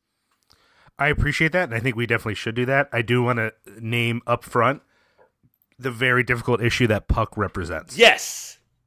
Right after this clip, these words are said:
Speaker 2: Is it, though? Is it
Speaker 1: Because
Speaker 2: that difficult?
Speaker 1: It is only in the sense of, um, we've basically limited ourselves to, um, one little person actor who we give all the roles now.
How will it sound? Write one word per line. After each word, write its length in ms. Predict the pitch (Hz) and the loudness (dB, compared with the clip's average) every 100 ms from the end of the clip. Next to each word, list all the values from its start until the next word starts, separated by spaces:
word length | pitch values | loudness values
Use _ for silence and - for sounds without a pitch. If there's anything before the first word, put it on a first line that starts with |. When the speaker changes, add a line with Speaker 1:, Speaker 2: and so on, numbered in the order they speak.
| _ _ _ _ - | _ _ _ _ -2
Speaker 2:
Is 200 | 262 269 | 0 2
it, 100 | 233 | 6
though? 300 | 254 233 240 | 6 8 6
Is 80 | - | 4
it 100 | - | 4
Speaker 1:
Because 40 | |
Speaker 2:
that 160 | 233 233 | 2 0
difficult? 480 | 247 233 233 233 - _ _ _ _ _ - - | -6 -6 -6 -6 -12 _ _ _ _ _ -20 -2
Speaker 1:
It 160 | 180 | 0
is 240 | 208 233 202 | 2 2 2
only 280 | 180 190 180 | 0 2 2
in 60 | |
the 80 | 165 | 0
sense 320 | - 156 143 | 0 -2 0
of, 340 | 143 135 120 - | 0 0 -2 -6
um, 340 | 127 120 113 123 | 0 0 0 -6
we've 420 | 117 120 123 107 | -4 0 0 -2
basically 720 | - 123 - 113 127 117 113 - - - | 0 0 0 -4 0 2 0 -4 -18 -8
limited 440 | 107 127 123 120 | 0 2 4 4
ourselves 800 | 113 113 123 117 117 113 - - - - _ - | 4 2 2 4 2 0 -6 -10 -12 -20 _ -2
to, 640 | - 123 117 113 113 107 - _ _ _ - | 2 4 4 2 0 -4 -8 _ _ _ -2
um, 580 | 113 110 107 104 101 104 - - - _ - | 2 4 2 0 -6 -8 -14 -16 -16 _ -10
one 420 | 110 131 131 127 | 0 2 2 0
little 220 | 123 120 | 0 0
person 320 | 127 131 127 | 0 -2 -2
actor 440 | 107 110 - 135 127 | -2 -4 -2 -2 0
who 80 | 120 | 0
we 100 | 113 | 0
give 220 | 113 107 | 0 -2
all 200 | 107 107 | -2 -2
the 120 | 107 | 0
roles 420 | 101 107 135 185 180 | -2 0 0 -2 0
now. 320 | 190 214 | 2 2